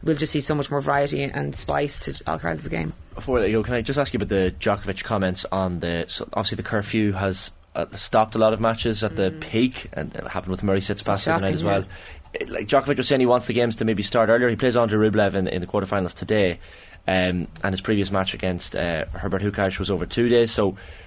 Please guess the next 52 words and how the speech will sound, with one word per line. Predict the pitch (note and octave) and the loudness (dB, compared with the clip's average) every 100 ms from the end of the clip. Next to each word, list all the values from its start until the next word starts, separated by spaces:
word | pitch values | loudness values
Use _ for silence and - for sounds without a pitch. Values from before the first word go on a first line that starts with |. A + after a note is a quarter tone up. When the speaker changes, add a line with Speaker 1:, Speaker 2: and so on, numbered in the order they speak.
| - - - - | -20 -20 -20 -2
Speaker 2:
play | D3 D3 | 2 4
starts | D#3+ D3+ | 4 4
at | B2 | 4
one | B2 | 2
o'clock | A2+ B2 A2 | 4 2 2
on | G2+ | 0
court | A2 - | 0 2
one, | G2+ G#2 | 4 2
half | F#2+ B2 A#2+ A2+ | 2 0 2 2
one | A2+ | 2
on, | G2+ F#2+ - | 2 -2 -4
on | F2 F#2+ | -4 -2
centre, | - A#2+ G#2+ F2 - - | 2 2 2 -2 -4 -8
and | G2 | -2
then | G#2+ | 2
you | G#2 | 2
have | |
that | G2+ E2 | 2 2
eleven | G2 F2+ | 2 2
P | F#2 G2 | 0 -2
M | F2+ | -2
curfew. | G#2+ G2+ G#2 F2 - - - - - | -2 -2 -2 -2 -4 -16 -20 -18 0
Djokovic | A2+ A2 G2+ | 0 2 -2
is | |
saying | - G2+ | 0 0
they | F#2+ | 0
could | G2 - | -2 0
start | G#2+ G2 | 0 2
maybe | G#2 G2+ | 2 0
at | |
twelve | G2+ G#2+ G2+ | 2 2 2
noon, | G#2+ B2 B2+ | 2 2 0
so | G#2+ G2 | 0 -2
an, | |
an | D#2 G2 | 0 0
hour | G#2+ | 4
earlier | A2 A#2 A#2 | 4 4 2
possibly. | A2+ A#2 - A#2+ A#2 A2+ - - - - - | 2 0 0 2 0 -2 -14 -18 -18 -18 -6
He | B2 | 0
says | C#3 C3 | 4 4
he | B2 | 2
spent | B2+ A2+ | 2 0
seven | - C3+ B2+ | 4 4 6
hours | A#2+ A2+ G#2 F#2+ | 6 6 4 4
waiting | G#2+ A2 G#2 F2 - | 4 4 2 -2 -10
for | - A2+ G#2+ | -6 0 0
his | G2+ | 2
fourth | - A2 G#2 | 2 2 2
round | G#2 | 0
match | G2+ F#2+ - | 2 0 -2
to | G2+ | -6
start | - - G#2 F#2 F2+ | -4 2 4 4 0